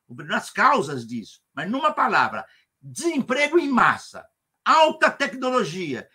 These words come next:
gente desesperada por qualquer trabalho, eu, e, eu, e tem mais uma jogada. Nessa lógica atual, você mencionou anteriormente, como as empresas, elas não são mais responsabilizadas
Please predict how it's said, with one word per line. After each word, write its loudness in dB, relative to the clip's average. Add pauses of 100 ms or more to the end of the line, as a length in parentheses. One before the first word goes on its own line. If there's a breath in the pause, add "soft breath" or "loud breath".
gente -4
desesperada -2
por -8
qualquer 0
trabalho, 0 (340)
eu, -2 (260)
e, -4
eu, 2 (100)
e -8
tem -10
mais 0
uma -4
jogada. -6 (840)
Nessa 0
lógica 0
atual, -4
você -8
mencionou -10
anteriormente, -8
como -4 (140)
as -2
empresas, 0
elas -4
não -6
são -6
mais 0
responsabilizadas -4